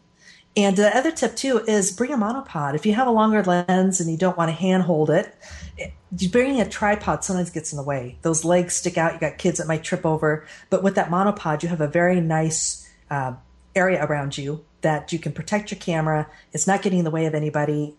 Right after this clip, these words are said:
And it's easy to carry your camera, too. Just sling it over your shoulder and off you go. So, uh, that's a tip. Um, it's, I've got a bunch of tips, so I don't <laughs> know how many you want. But, um, another thing is just have patience. Uh, enjoy your time.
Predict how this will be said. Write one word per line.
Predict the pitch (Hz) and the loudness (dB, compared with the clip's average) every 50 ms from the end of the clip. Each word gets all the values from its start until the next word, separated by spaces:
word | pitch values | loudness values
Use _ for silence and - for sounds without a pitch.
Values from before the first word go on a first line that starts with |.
| _ - | _ 0
And | 196 208 214 190 165 | 2 2 4 4 2
it's | 175 170 - | 0 -2 -2
easy | 202 190 185 180 | -2 -2 0 0
to | - | -2
carry | - - 202 175 160 | -2 0 0 0 0
your | 147 143 | 0 -4
camera, | - - 240 269 277 233 147 123 120 - | -6 -8 -6 -4 -2 -2 -2 -4 -4 -6
too. | - 262 262 208 127 - - - _ _ _ _ _ _ - | -6 -4 -2 -2 -2 -4 -6 -14 _ _ _ _ _ _ -4
Just | 165 - - | -2 -2 0
sling | - 214 202 208 | 2 2 2 4
it | 196 | 4
over | 196 190 196 | 4 4 4
your | 190 185 | 4 2
shoulder | 185 - 185 185 185 214 254 247 | 2 4 2 2 2 2 0 0
and | 180 135 131 127 | -2 -2 -4 -6
off | - 156 165 165 - | -4 -4 -4 -4 -4
you | 175 160 | -4 0
go. | 202 208 190 120 117 127 127 - - - - - - - - - - - | 2 2 2 0 -2 -6 -10 -14 -18 -20 -20 -20 -18 -18 -20 -20 -16 -14
So, | - - 147 139 135 131 131 127 131 143 147 | -10 -8 -4 -4 -2 -2 -2 -4 -6 -8 -10
uh, | 143 147 | -10 -8
that's | 147 160 160 160 - 156 | -4 -2 -2 -2 -2 -6
a | - | -2
tip. | - 180 170 170 - - - - | 0 0 0 0 -2 -6 -4 -2
Um, | 170 165 160 156 147 147 151 - - - - - - - - - - - - | 0 2 2 0 0 -2 -6 -10 -12 -14 -16 -14 -14 -14 -16 -16 -14 -6 -4
it's, | 180 180 - - | -4 -4 -2 0
I've | 202 214 220 | -2 0 2
got | 220 190 175 | 2 0 2
a | |
bunch | 156 165 160 - | 0 0 -2 -2
of | 160 - | -4 -4
tips, | - 165 - - - | -4 -4 -4 -2 -2
so | - 180 | 0 2
I | 190 190 | 2 2
don't | 156 123 - - | 2 0 -2 0
<laughs> | 233 | 2
know | 233 214 | 2 4
how | 220 302 269 | 4 4 4
many | 254 240 226 285 262 | 4 4 2 2 0
you | 226 226 | 0 0
want. | 226 226 262 233 214 214 - | 2 2 2 2 2 0 0
But, | - 202 196 190 - - - - - - - | 0 0 0 0 -4 -10 -18 -20 -20 -8 0
um, | - 240 226 214 185 - - - - | 2 2 2 2 0 -6 -14 -10 -8
another | - 254 269 269 269 269 247 | -4 -2 -2 -2 -2 -2 -2
thing | 226 214 | -2 -4
is | 202 196 190 | -6 -6 -6
just | 233 226 - | -6 -6 -4
have | 208 180 - | -4 -4 -4
patience. | 170 143 139 - 143 135 143 - - - - - _ | -6 -10 -12 -12 -16 -16 -16 -16 -16 -16 -16 -14 _
Uh, | - 170 151 - | -10 -8 -8 -6
enjoy | 180 208 208 202 185 - 214 233 254 262 | -4 -2 -2 -2 -2 -2 -2 0 0 0
your | 269 247 240 | 0 0 -2
time. | 240 - 226 208 202 202 196 202 196 | -4 -4 -4 -2 0 0 0 0 -2